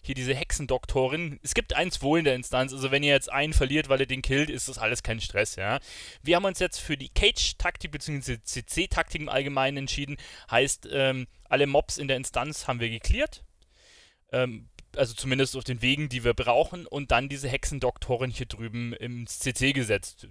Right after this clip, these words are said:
Die Cage hält eine Minute, haben jetzt hier den Bosskampf angefangen und spielen jetzt einfach den ersten Kampf, also den ersten Bosskampf hier runter. Sobald die Hexendoktorin rauskommt, das wird etwa sein, wenn der Boss relativ low schon ist,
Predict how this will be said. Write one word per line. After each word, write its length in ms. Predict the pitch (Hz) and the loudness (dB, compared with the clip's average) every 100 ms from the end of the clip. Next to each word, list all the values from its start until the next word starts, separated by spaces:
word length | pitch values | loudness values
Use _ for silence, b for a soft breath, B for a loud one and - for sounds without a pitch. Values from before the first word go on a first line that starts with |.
| - | -8
Die 120 | 113 | 0
Cage 340 | - 127 127 | 4 6 6
hält 160 | 127 120 | 4 2
eine 80 | 120 | 0
Minute, 480 | 123 175 196 180 147 | -2 -2 0 2 2
haben 100 | 135 | 0
jetzt 140 | 131 | 0
hier 100 | 131 | 0
den 120 | 120 | 0
Bosskampf 420 | 123 123 - 120 | 0 2 2 0
angefangen 580 | 113 170 220 - 175 190 B B B | -2 -4 -4 0 0 -2 B B B
und 140 | 139 - | -6 -4
spielen 220 | - 165 | 0 0
jetzt 160 | 170 131 | 0 0
einfach 320 | 143 170 143 | 4 4 4
den 160 | 135 | -2
ersten 500 | 107 110 - 139 131 b - | -2 -2 -2 -4 -6 b -2
Kampf, 340 | 117 120 127 | 0 0 -4
also 160 | 120 107 | -6 -6
den 60 | |
ersten 320 | 110 117 - 120 | -4 -4 -4 -2
Bosskampf 460 | 117 - 120 120 | -2 2 0 0
hier 160 | - 117 | -2 -2
runter. 360 | 120 120 92 82 - - - _ - _ - B B B - | -2 -2 -4 -6 -14 -20 -20 _ -20 _ -20 B B B -10
Sobald 560 | 147 143 147 185 - | 0 6 6 6 0
die 80 | 151 | -2
Hexendoktorin 720 | 160 - 139 139 - 135 117 | -2 -2 0 0 2 0 0
rauskommt, 460 | 113 180 - 170 139 | 4 4 4 0 0
das 140 | - | -4
wird 120 | 131 | -2
etwa 300 | - - 127 | -2 2 2
sein, 320 | 113 110 131 123 | 4 4 2 0
wenn 100 | 120 | 2
der 120 | 113 | 2
Boss 280 | 123 - 123 | 2 0 2
relativ 380 | 127 - - | 0 0 -2
low 180 | 131 180 | 4 6
schon 240 | - 175 165 | 6 2 -2
ist, 260 | 165 - | -4 -6